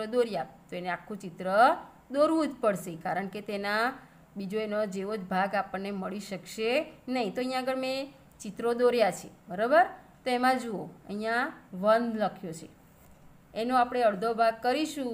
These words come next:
ને અડધો નહીં દોરીએ અને અરીસો મૂકી દઈશું તો આપણને એના જેવો બીજો ભાગ મળશે નહીં, મળે, બરાબર? આપણે અહીંયા આગળ આ વન લખ્યો છે એનો અડધો ભાગ કરીએ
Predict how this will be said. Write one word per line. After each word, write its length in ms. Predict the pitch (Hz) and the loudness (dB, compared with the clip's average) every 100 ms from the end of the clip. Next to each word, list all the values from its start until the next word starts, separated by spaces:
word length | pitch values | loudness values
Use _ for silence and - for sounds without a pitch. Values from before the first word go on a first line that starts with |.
| 214 | -4
ને 100 | 214 | -2
અડધો 280 | 190 180 220 | -2 -4 -4
નહીં 240 | 262 311 | -2 0
દોરીએ 380 | 269 226 208 180 175 - _ _ - - | 0 -2 -4 -8 -10 -20 _ _ -20 -10
અને 140 | 208 | -2
અરીસો 360 | 185 180 208 247 | 0 0 0 -2
મૂકી 300 | 254 277 320 | -2 -2 -4
દઈશું 580 | 285 277 269 254 240 240 | -2 -6 -6 -8 -10 -4
તો 80 | 247 | 2
આપણને 480 | 214 214 226 220 226 233 - | 2 2 -2 -2 -4 -6 -8
એના 220 | 196 214 | -6 -6
જેવો 220 | 202 214 | -4 -6
બીજો 280 | 214 190 214 | -8 -6 -6
ભાગ 280 | 190 196 202 | 0 0 0
મળશે 420 | 196 185 - 269 330 - - _ | -4 -6 -4 -2 -2 -4 -20 _
નહીં, 240 | 285 311 285 | 0 2 2
મળે, 220 | 220 165 | 2 -2
બરાબર? 420 | 165 175 214 294 349 | -4 -4 2 2 2
આપણે 320 | 190 180 196 | 0 -6 -6
અહીંયા 220 | 202 202 | -6 -6
આગળ 160 | 196 202 | -2 -2
આ 100 | 202 | -2
વન 280 | 180 196 220 220 | -4 -6 -6 -4
લખ્યો 380 | 220 226 320 | -4 0 2
છે 200 | 320 254 190 180 - - _ | 2 -2 -6 -10 -16 -20 _
એનો 140 | 214 220 | -8 -4
અડધો 300 | 202 190 208 | -4 -2 0
ભાગ 240 | 214 220 220 | 2 2 0
કરીએ 360 | 269 285 262 | -4 -2 -4